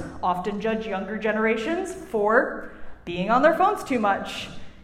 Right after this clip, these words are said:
using social media too much. Younger generations often judge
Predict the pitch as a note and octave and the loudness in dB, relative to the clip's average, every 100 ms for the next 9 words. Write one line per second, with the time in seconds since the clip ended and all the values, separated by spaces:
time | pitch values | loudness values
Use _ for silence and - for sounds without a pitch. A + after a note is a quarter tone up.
0 | - E3 F#3 B3 B3 C4 C4 C4+ B3+ B3+ | -14 -6 0 2 6 6 6 4 4 2
1 | G#3+ G3+ - G3 F#3 F3+ - - - - | 2 0 -4 -4 -4 -4 -8 -12 -14 -16
2 | - - - - - - - G3 G3+ G#3+ | -20 -20 -18 -18 -18 -20 -6 -2 0 0
3 | A3 A#3 A#3 B3 B3+ D4 D4 D4 G#3+ G3+ | 0 0 4 4 6 4 4 4 0 0
4 | B3+ B3+ - F#3 A#3+ B3+ | 0 0 0 2 2 2